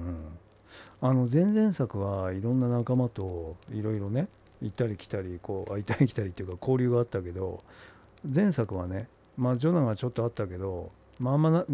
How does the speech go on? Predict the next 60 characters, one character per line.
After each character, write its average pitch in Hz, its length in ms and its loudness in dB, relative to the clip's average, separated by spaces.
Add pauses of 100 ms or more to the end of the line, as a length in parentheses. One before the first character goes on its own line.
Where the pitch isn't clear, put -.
(120)
ほ 147 100 0
と 185 100 2
ん 160 40 4
ど 123 80 6
な 131 120 4
い 117 60 2
じ 101 80 -2
ゃ - 20 -4
な 87 60 -4
い - 20 -6
で 85 60 -8
す - 80 -20
か。 85 240 -12
一 160 240 0
人 156 80 2
旅 107 180 2
み 95 140 -6
た 98 80 -6
い 95 40 -6
な 95 100 -6
も 107 120 -2
ん 104 60 -2
じ 98 40 -4
ゃ 92 40 -6
な 87 80 -8
い - 20 -10
で 87 80 -10
す - 80 -16
か。 85 180 -12 (1800)
今 208 200 4
回 113 180 0
は 90 140 -6
ね、 101 260 -4 (680)
ま 143 180 4
あ、 127 40 4
ジ 123 100 2
ョ 160 100 6
ナ 147 100 6
と 95 420 -4
と 123 100 -2
こ 135 100 4
ろ 139 60 4
ど 143 140 4
こ 120 80 0
ろ 92 120 -2
こ 107 120 -8
う 101 40 -2
や - 0 -
っ - 40 -16
て 107 80 -10
関 110 180 -4
わ 127 200 4
る 101 100 -4
し、 87 380 -8 (920)
う 113 60 -4
ん、 110 160 -4
あ、 117 100 2
ジ 123 100 2
ョ 143 60 6
ナ 139 140 6